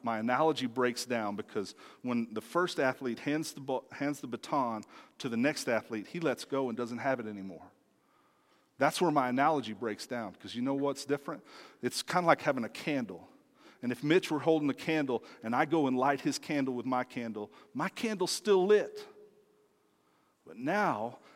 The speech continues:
as Paul says to this young pastor, "Go and find faithful people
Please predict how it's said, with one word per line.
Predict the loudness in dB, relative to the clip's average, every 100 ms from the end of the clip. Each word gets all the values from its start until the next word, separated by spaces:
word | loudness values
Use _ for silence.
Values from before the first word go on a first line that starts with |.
| _ -4
as | -4
Paul | -6 -6 -2 -2
says | -2 -2 0 -2
to | -2
this | -2 -2
young | -4 -4
pastor, | -4 -4 -4 -6 -12 -12 -20 -16 2
"Go | 6 10 10 10
and | 6 2
find | 0 2 4 2 -2
faithful | 10 12 12 8 4 2
people | 4 8 8 6 -2 -4